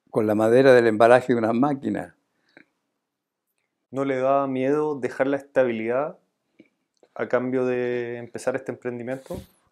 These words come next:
Speaker 1: Cuando pedí consejo, ¿m? pedí consejo también a coroneles, gente, a un general también le pedí.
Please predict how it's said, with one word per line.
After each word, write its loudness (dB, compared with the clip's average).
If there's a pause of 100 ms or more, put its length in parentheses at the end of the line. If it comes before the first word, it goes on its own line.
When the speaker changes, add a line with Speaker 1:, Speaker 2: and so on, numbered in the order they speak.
(480)
Speaker 1:
Cuando 6
pedí 6
consejo, 2 (640)
¿m? -2 (140)
pedí 2
consejo -2
también -4
a -4
coroneles, -2 (2000)
gente, 0
a -14
un -12
general -2
también -8
le -10
pedí. -10